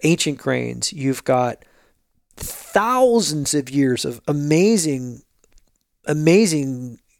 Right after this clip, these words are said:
you know, cuisine history, right? So, so all of the great cuisines, like, and I use this term s-, in a specific way, all of the great cuisines require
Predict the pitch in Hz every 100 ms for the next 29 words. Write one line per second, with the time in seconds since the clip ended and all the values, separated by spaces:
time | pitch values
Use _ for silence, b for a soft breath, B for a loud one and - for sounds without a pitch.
0 | _ 135 127 117 - 143 135 151 151 -
1 | 220 - - 50 - - - - B B
2 | B B - 165 147 143 - 160 151 185
3 | 285 285 247 180 175 - 147 135 127 110
4 | 113 - - - 120 117 117 123 135 139
5 | - - 131 117 110 _ _ _ _ _
6 | _ _ _ - - 131 117 - 127 156
7 | 139 - - B B B 135 165 190 185
8 | 165 156 - _ - 131 120 135 123 113
9 | 110 - - _ _ _ _ _ 131 127
10 | - 151 131 135 127 123